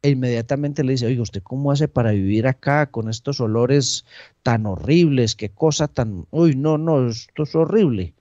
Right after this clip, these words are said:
Y usted le va a decir, "Pero yo no siento nada, a mí no me parece que huela tan mal", porque usted ya se acostumbró, eh, el, el olfato se acostumbra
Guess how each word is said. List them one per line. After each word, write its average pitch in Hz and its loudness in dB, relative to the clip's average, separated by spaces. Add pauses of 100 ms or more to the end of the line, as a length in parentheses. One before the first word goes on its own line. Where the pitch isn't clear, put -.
(380)
Y 160 0
usted 147 0
le 135 6
va 147 6
a - 6
decir, 156 0 (720)
"Pero 110 -4
yo 104 -6
no 101 -8
siento 151 -2
nada, 87 -6 (580)
a 113 -6
mí 104 -2
no 98 -4
me 139 0
parece 120 0
que 120 -4
huela 101 0
tan 95 -4
mal", 90 -4 (640)
porque 220 4
usted 185 0
ya 175 2
se 151 0
acostumbró, 123 -2
eh, 123 0
el, 120 4
el 117 2
olfato 117 0
se - -2
acostumbra 117 0